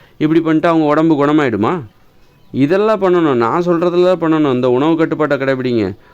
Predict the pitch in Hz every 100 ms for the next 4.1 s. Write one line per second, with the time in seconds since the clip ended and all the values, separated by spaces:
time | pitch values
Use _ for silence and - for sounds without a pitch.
0 | - 120 151 156 147 147 143 143 135 143
1 | 151 160 160 143 151 170 143 151 139 135
2 | 135 117 92 71 95 127 165 185 185 175
3 | 151 156 160 147 151 143 143 135 110 98